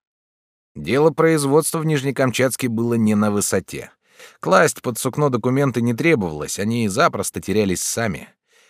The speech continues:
За исключением папки с особо важными делами, за которые приказчику могли снести голову, все остальное хранилось грудой без какой-либо систематизации. И копилось годами.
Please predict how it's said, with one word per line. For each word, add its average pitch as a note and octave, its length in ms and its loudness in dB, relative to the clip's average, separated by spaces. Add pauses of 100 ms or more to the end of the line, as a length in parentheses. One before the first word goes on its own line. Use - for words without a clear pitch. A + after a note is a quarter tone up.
(180)
За F#2 180 0
исключением D#3 540 2
папки - 280 0
с - 100 -2
особо C3+ 260 2
важными C3+ 380 4
делами, B2+ 540 2
за F#2 200 -4
которые A2 380 2
приказчику G#2+ 520 -2
могли G#2 300 0
снести - 340 -6
голову, G#2+ 480 -2 (300)
все - 180 0
остальное D3+ 400 4
хранилось B2 480 0
грудой A#2+ 360 0
без A#2+ 240 0
какой-либо G#2 680 -2
систематизации. E2+ 1040 -8 (200)
И G#2 160 -4
копилось F#2 680 -4 (100)
годами. D2+ 640 -6